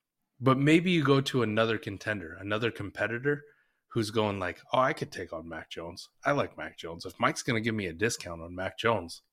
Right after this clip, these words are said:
I'd be interested in Mac Jones." Maybe that's the edge that we should be looking for in these kind of leagues. Like, so you, you had mentioned Treylon. Do you wanna sell Treylon right now? Fuck no, <laughs> right? You know,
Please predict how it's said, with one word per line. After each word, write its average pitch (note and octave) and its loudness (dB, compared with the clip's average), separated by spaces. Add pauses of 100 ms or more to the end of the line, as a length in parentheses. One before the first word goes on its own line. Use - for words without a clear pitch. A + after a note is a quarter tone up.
(120)
I'd G#2+ 2
be F#2 -2
interested F2+ -6
in E2+ -10
Mac E2+ -6
Jones." - -8 (840)
Maybe F3 6
that's B2+ 6
the - 4
edge F#2+ -2
that F2+ -8
we G2+ 0
should G2+ 2
be F#2 -4
looking A2 -2
for B2+ 2
in A#2+ 2
these B2 -2
kind B2 0
of A#2+ 0
leagues. C3+ 2
Like, G2 2
so - -4
you, A#2 2
you B2+ -2
had A#2+ 4
mentioned A2 0
Treylon. A2+ 2 (1000)
Do B2 2
you D#3+ 6
wanna D#3 8
sell E3 6
Treylon E3 4
right E3+ 2
now? F#3 0
Fuck - -8
no, F2 0 (240)
<laughs> - -20
right? D#4 4 (380)
You G3 2
know, G3 2